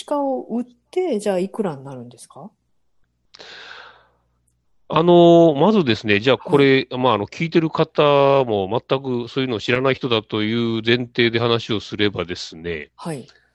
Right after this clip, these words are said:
Speaker 2: あのー、まず補助金が出るんですよ。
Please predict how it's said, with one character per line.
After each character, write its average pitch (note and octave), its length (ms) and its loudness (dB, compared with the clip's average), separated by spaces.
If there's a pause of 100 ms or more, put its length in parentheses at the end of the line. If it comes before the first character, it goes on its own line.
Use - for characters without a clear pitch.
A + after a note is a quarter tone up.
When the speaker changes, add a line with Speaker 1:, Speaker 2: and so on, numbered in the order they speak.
(220)
Speaker 2:
あ G#2+ 160 2
の G2+ 100 2
ー、 F2+ 600 -2 (1800)
ま G#3+ 120 4
ず D3+ 160 0
補 - 200 2
助 A3 140 4
金 C4 260 0
が C4+ 140 2
出 A#3 140 4
る D4 120 4
ん F2+ 100 -6
で E2 100 -8
す - 180 -12
よ。 E2 220 -8